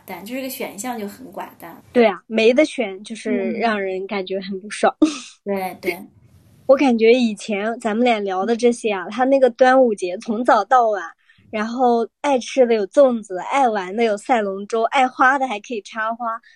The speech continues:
Speaker 2: 就像《还珠格格》里面的那句话，
Speaker 1: 嗯，
Speaker 2: “家家有水，
Speaker 1: 嗯，对。
Speaker 2: 户户有花。”
Speaker 1: 对，然后我觉得这就是一种，就是刚刚说的过节是多样型的这种过节方式，其实体现了，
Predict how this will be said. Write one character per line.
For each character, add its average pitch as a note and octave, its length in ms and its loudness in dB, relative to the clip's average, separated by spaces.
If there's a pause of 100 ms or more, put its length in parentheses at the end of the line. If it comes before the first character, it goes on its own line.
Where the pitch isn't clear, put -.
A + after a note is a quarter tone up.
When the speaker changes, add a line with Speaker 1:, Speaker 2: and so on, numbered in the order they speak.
(140)
Speaker 2:
就 D4 120 -10
像 C4 280 0
《还 A3 200 -6
珠 C4+ 100 -2
格 B3+ 140 -6
格》 A3+ 160 -4
里 A#3 80 -6
面 F3 180 -10
的 F#3 100 -4
那 A3 140 0
句 G#3 140 -2
话， G#3+ 200 2 (140)
Speaker 1:
嗯， A3 160 -6
Speaker 2:
“家 D4+ 220 2
家 D4 240 0
有 G#3+ 180 -2
水， G3+ 200 -6
Speaker 1:
嗯， - 20 -12
对。 - 80 -14
Speaker 2:
户 B3+ 180 -4
户 A#3+ 180 0
有 G3 220 -2
花。” G#3 260 0 (680)
Speaker 1:
对， G#3+ 320 -18
然 A#3 100 -16
后 D#4 200 -8
我 G#3 100 -10
觉 G3 180 -16
得 A#3+ 140 -14
这 E4 180 -18
就 D4 220 -14
是 B3+ 300 -18
一 B3+ 120 -16
种， E3+ 480 -20
就 A3 140 -20
是 G#3+ 200 -18
刚 G#3+ 220 -12
刚 G#3+ 160 -14
说 A3 160 -14
的 G3+ 120 -8
过 B3+ 260 -8
节 G3 240 -12
是 G3 100 -18
多 B3+ 220 -12
样 A#3+ 240 -10
型 F#3+ 260 -12
的 G3 80 -16
这 G#3 120 -16
种 - 180 -14
过 A3 140 -12
节 G3 160 -12
方 G3+ 260 -16
式， G3+ 220 -16
其 A#3 160 -14
实 C#4+ 100 -12
体 F3 240 -18
现 A3 260 -12
了， F#3 160 -14